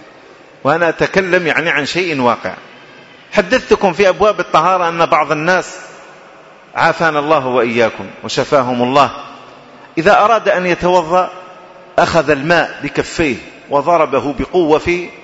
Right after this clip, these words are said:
على الحائط. قلنا له: "علاه راك دير هكذا؟" قال لك: "لا، لا، نحس بلي شغل راه يجي غير الهواء،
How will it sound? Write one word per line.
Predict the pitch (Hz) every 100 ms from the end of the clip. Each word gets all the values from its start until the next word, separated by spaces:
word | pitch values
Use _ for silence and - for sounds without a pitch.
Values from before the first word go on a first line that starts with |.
| - - -
على | 143 127
الحائط. | 135 131 95 - - - - - - - - - - - - - - - _ _ _ _ _ _ -
قلنا | 190
له: | 185 180
"علاه | 202 175
راك | 165
دير | 135 147 131
هكذا؟" | 120 131 - - - - - - - - - -
قال | 403
لك: | -
"لا، | 214 190
لا، |
نحس | 156 180 180
بلي | 156 175 156
شغل | 156 165
راه | 147 147
يجي | 139 131 110 180 156
غير | 160
الهواء، | 180 117 120 85